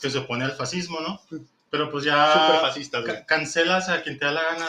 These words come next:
Speaker 1: o sea, es, eres el fascismo encarnado, güey.
Speaker 2: Está bien culero, güey, porque, yéndonos un poquito más políticos, la derecha, güey, existe y permite que exista la izquierda. Pero en todas, güey, las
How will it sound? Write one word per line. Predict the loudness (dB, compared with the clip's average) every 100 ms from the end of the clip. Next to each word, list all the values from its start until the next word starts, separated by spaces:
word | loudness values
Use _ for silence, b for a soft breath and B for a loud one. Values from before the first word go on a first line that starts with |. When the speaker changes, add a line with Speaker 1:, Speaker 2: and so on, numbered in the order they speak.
| -6
Speaker 1:
o | -6
sea, | -8
es, | -10
eres | -8 -6 -6
el | -12
fascismo | -12 -10 -10 -10 -10
encarnado, | -8 -10 -8 -8 -8 -10
güey. | -10 -4
Speaker 2:
Está | -2 0
bien | -2 -2
culero, | 0 2 2
güey, | -2
porque, | -6 -12 -10 -12 _ _ _ _ _ _ _ -12
yéndonos | -6 -6 -6
un |
poquito | -10 -8
más | -8 -6
políticos, | -8 -6 -6 -6 -10 _ _ _ _ _ -4
la | 2 4
derecha, | 6 4 2 0
güey, | 0 -2 -4 -14
existe | -12 -10 -8 -6
y |
permite | -6 -6 -6 -8
que | -10
exista | -16 -12
la | -12
izquierda. | -10 -8 -8 -10 -14 _ _ _ _ _ _ _ _ -20 -2
Pero | 2 4
en | 2 0 -4 -14 -4
todas, | 4 6 8 6 4
güey, | 6 8 6
las | 6 4 2